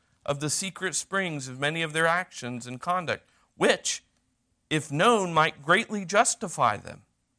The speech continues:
wishing well to them and praying constantly, earnestly, and heartily for them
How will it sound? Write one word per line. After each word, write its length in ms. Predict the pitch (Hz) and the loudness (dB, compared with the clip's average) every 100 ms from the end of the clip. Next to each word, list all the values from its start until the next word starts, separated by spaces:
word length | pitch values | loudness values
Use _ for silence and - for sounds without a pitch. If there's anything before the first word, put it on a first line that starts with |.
| _ _ _ _ - | _ _ _ _ -4
wishing 400 | 131 - 147 160 | -4 -4 -4 8
well 260 | 190 202 | 8 8
to 180 | 196 151 | 4 -6
them 280 | 120 101 101 | -6 -8 -10
and 140 | 104 | -8
praying 360 | 156 175 180 170 | 2 2 2 0
constantly, 760 | 180 202 214 - 117 104 104 - _ _ _ | 2 4 2 -4 -6 -8 -10 -14 _ _ _
earnestly, 600 | - 175 202 180 - 110 | -2 0 2 0 -2 -6
and 140 | 107 104 - | -8 -10 4
heartily 440 | 160 190 170 135 | 6 6 0 -4
for 180 | 123 110 | -6 -6
them 300 | 107 92 - | -4 -6 -8